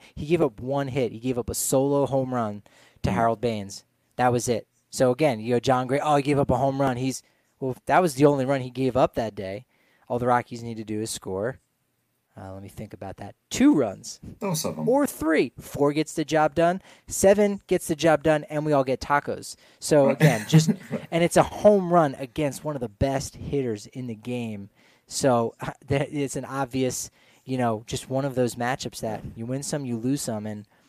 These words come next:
Speaker 1: again, we know the best in the game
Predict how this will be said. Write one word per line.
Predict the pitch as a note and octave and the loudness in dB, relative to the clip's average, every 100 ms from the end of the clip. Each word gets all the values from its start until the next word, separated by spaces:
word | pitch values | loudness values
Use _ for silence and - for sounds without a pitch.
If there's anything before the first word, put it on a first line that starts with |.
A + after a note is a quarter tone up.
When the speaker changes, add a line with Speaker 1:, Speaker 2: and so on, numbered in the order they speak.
| _ _ _ | _ _ _
Speaker 1:
again, | D3+ B2+ G#2+ | -4 -4 -6
we | C3+ | -6
know | D#3 E3 | -4 -4
the | B2+ | -6
best | - D3 C3 - | -6 -8 -6 -10
in | - D#3+ | -10 -8
the | C#3 | -6
game | A#2+ C#3+ D3 A2+ | -2 -2 -2 -4